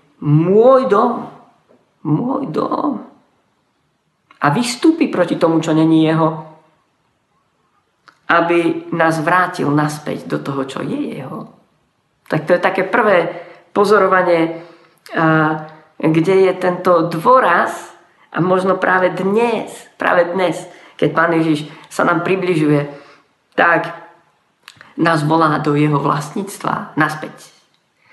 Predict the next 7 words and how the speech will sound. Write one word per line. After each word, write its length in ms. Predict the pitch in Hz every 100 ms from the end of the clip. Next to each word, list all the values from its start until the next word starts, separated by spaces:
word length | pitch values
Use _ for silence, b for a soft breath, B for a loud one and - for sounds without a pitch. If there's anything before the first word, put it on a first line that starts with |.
| b b
Do 480 | 165 175 147 - - -
poddania 640 | 196 196 196 185 175 151
sa 480 | 147 147 156 - -
jemu 720 | 180 240 269 208 - - - - -
a 80 |
jeho 240 | 160 151 147
vôli. 400 | 160 160 160